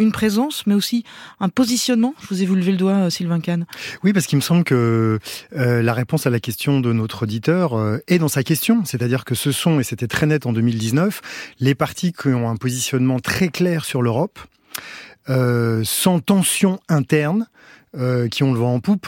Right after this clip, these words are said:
Speaker 2: On l'a très bien vu en deux mille dix-neuf.
Speaker 1: Mhm.
Speaker 2: Et aujourd'hui, euh, Brice Teinturier, euh, le rappelait, euh, Glucksmann, à la différence,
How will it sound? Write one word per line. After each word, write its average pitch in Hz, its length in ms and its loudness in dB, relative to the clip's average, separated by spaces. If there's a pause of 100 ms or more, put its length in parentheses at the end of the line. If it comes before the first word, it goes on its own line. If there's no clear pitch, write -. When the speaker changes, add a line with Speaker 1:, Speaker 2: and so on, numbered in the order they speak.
Speaker 2:
On 139 80 -6
l'a 120 80 -4
très - 180 -2
bien 143 140 2
vu 127 100 0
en 127 80 0
deux 110 120 0
mille 107 160 -4
dix-neuf. 139 460 -2 (120)
Speaker 1:
Mhm. 175 240 -2 (160)
Speaker 2:
Et 127 380 2 (100)
aujourd'hui, 135 720 2
euh, 120 140 0
Brice 120 220 -4
Teinturier, 123 520 0
euh, 117 100 0
le 113 140 0
rappelait, 139 540 0
euh, 117 160 0
Glucksmann, 139 600 0
à 123 60 0
la 113 80 -2
différence, 120 720 -4